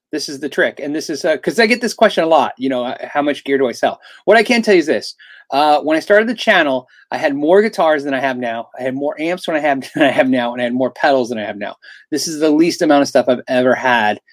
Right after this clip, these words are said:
uh, probably in the last twenty years of collecting guitars. Uh, and I don't mean recently, I mean just as YouTube, 'cause that's what happens is YouTube. I just, 'cause I physically have to leave space for stuff to come in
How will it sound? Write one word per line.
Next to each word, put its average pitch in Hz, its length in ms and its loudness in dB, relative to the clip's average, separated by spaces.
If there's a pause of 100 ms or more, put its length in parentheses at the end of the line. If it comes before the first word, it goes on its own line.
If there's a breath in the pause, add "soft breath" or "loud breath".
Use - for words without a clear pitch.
(300 soft breath)
uh, 110 240 -2 (240)
probably 139 560 4
in 127 120 0
the 120 100 -2
last 117 500 -4 (300)
twenty 123 260 -2
years 117 440 -4
of 101 140 -6 (100)
collecting 107 640 -6 (180)
guitars. - 680 -10 (600)
Uh, 107 280 0
and 127 140 2
I 143 40 6
don't 165 120 4
mean 156 160 8
recently, 117 420 4
I 120 60 2
mean 123 160 6
just 123 340 0
as 123 220 2
YouTube, 127 400 -2
'cause 147 140 -2
that's 156 180 4
what 147 100 4
happens 127 400 0
is 117 160 -4
YouTube. 139 320 -2 (300 loud breath)
I 139 100 4
just, - 280 2
'cause 185 260 4 (300 loud breath)
I 156 100 2
physically 226 480 2
have 165 220 0
to 156 100 -6
leave 156 160 -4
space 147 320 -4
for 139 100 -4
stuff - 300 -2
to 127 80 -10
come 147 300 -6
in 131 340 -2